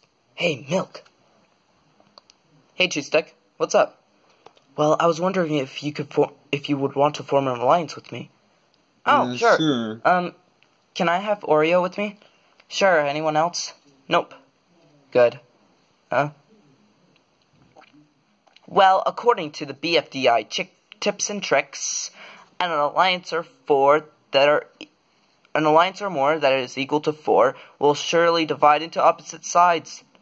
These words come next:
Speaker 1: You're s-, you said it wrong at the first time. Whatever. If our alliance is too big, it will split up.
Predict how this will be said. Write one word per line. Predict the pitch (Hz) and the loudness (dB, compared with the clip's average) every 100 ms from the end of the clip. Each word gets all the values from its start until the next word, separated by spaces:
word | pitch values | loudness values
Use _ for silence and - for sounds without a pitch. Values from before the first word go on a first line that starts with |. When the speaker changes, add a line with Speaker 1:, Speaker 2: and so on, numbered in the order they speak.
| _ _ _ _ _ _ - | _ _ _ _ _ _ -4
Speaker 1:
You're | 156 151 151 147 | 0 0 0 -2
s-, | 147 - - _ - | -6 -12 -16 _ -10
you | 156 | -8
said | 151 156 139 | -2 -2 -2
it | |
wrong | 131 127 123 | 0 0 0
at | 120 | -8
the | - | -4
first | - 123 | -4 -2
time. | - - - _ _ | -4 -6 -10 _ _
Whatever. | - 175 175 147 117 113 - _ _ _ _ _ _ _ _ - _ _ _ - | -2 0 2 0 -2 -8 -10 _ _ _ _ _ _ _ _ -20 _ _ _ -6
If | 156 | 0
our | 170 | 4
alliance | 160 165 185 180 156 | 6 4 2 -4 -12
is | 151 | -12
too | - 147 | -6 -4
big, | 156 180 151 151 - _ _ _ _ - - | 0 2 2 0 -12 _ _ _ _ -20 -4
it | 127 | 0
will | 147 95 95 160 | 0 -2 -2 -2
split | - 160 165 | 0 2 4
up. | 165 110 | 4 2